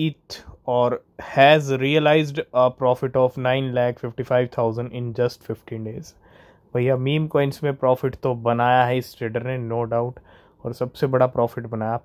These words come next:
पीनट के अंदर, वन पॉइंट सेवन यानी चौदह करोड़ रुपए का प्रॉफिट सिर्फ दो दिन के अंदर पीनट्स। और यहाँ पे आप इसका वॉलेट देख सकते हो, इसने किस किस कॉइन के अंदर ट्रेड किया और किस किस तरह से इसने प्रॉफिट्स बनाया है,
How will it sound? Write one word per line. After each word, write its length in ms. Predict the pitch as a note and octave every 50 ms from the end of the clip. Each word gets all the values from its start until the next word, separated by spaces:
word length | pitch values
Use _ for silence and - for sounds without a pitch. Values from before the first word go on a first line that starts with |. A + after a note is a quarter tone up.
| _ -
पीनट 360 | C3+ C3 C3+ C#3 C#3+ C#3 -
के 140 | - - B2
अंदर, 340 | A2+ A2 A2 A2 A#2+ C3 C3+ - _ _ - A#2+
वन 360 | A2+ A#2+ B2 C3 C#3 C#3+ C#3+ - _ _ _ _
पॉइंट 360 | - A#2+ A#2+ A#2+ B2 B2 - -
सेवन 540 | - - - - C3+ B2+ B2 C3 C3+ C3+ C3 _ - - _ _ _ _ _ _ _ -
यानी 280 | B2 A#2+ B2+ C3+ C3 B2 - -
चौदह 340 | - D3 C3+ C3+ C#3 D3+ D3+
करोड़ 320 | - - C3+ C3 B2+ B2+ A#2+
रुपए 240 | B2 A#2 A#2 B2 A#2+
का 120 | A#2 A#2+ A#2
प्रॉफिट 440 | - A#2 A2 G#2+ - - C#3+ C3 -
सिर्फ 380 | - - E3 E3 D#3+ - -
दो 220 | C3 A#2+ B2+ B2 B2+
दिन 220 | A#2+ A#2+ A#2 A#2 A#2
के 120 | - A#2+
अंदर 360 | A2+ A2 A2 A2 B2 C3+ C3+ _ _ _ _ _ _ _ _ _ _ _ - _ -
पीनट्स। 460 | - A#2 A2+ A2 G#2+ G2+ - - - _ _ - -
और 100 | - C3
यहाँ 220 | B2+ B2+ B2 B2+ B2+
पे 120 | B2+ D#3 D3
आप 180 | C#3+ C#3+ -
इसका 300 | D3+ C3+ - - - D3 C3+
वॉलेट 380 | B2+ B2+ B2+ C3+ C#3 D3 C#3 C3+
देख 260 | B2 C3 C3 C3 -
सकते 300 | - C#3 C3+ _ - D3
हो, 60 | C#3
इसने 220 | C3 - C#3+ C#3
किस 300 | C3+ C#3 D#3 D3+ - - - _ _ _ -
किस 260 | D3 C#3 - - -
कॉइन 400 | - - - C#3 C3 C3 C3 C3+
के 120 | C3 - C#3
अंदर 240 | C3 C3 B2+ C3 C3
ट्रेड 360 | - C3 B2+ B2+ B2+ B2 A#2+ -
किया 220 | - B2 A#2 A#2+ B2
और 80 | B2 - -
किस 200 | - - - - - _ _ _
किस 200 | - C3+ - - - _
तरह 260 | - - A#2 A#2+ B2 B2
से 180 | - - C3
इसने 240 | A#2+ - - B2+ A#2+
प्रॉफिट्स 500 | A2+ - A#2 A2+ - - C3+ B2 - - -
बनाया 380 | A#2 A2+ A2 A2 A2 A2+ A#2
है, 80 | B2